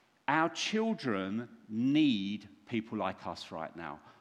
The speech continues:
My belief is that their world is increasingly chaotic and confusing. And they need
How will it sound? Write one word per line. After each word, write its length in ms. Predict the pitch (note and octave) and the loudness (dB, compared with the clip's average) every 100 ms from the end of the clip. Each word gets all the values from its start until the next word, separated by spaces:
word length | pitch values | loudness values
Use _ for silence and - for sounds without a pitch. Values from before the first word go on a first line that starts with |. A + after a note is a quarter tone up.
| _ | _
My 380 | A2 C#3 D#3+ F3+ | 0 4 6 4
belief 420 | F3+ D#3 B2+ - | 2 2 0 0
is 200 | A#2 G2 | -2 -2
that 300 | A2 G2+ A2 | -4 -4 -2
their 260 | B2+ D3+ E3 | 2 2 2
world 420 | C#3+ G#2+ F#2+ G2 - | 2 2 0 -2 -4
is 180 | G#2+ | -2
increasingly 1080 | A2 G#2 - - - F3+ F#3 - - G#2 F#2+ | -2 -6 -8 -12 -8 -2 -2 -2 -4 -4 -4
chaotic 680 | F#2 - A2+ A2 G#2 G#2+ G2 - | -6 -6 -2 -2 -4 -6 -8 -8
and 200 | F#2+ F#2+ | -10 -8
confusing. 720 | G#2 F#2 - F#2 F2 D#2+ D2+ - _ _ _ - - _ - | -10 -12 -8 -8 -8 -12 -16 -20 _ _ _ -20 -20 _ -2
And 200 | A#2 B2+ | 2 6
they 220 | D#3 G3+ | 6 4
need 600 | F#3+ G3+ F#3+ B2 A2+ | 2 4 6 4 4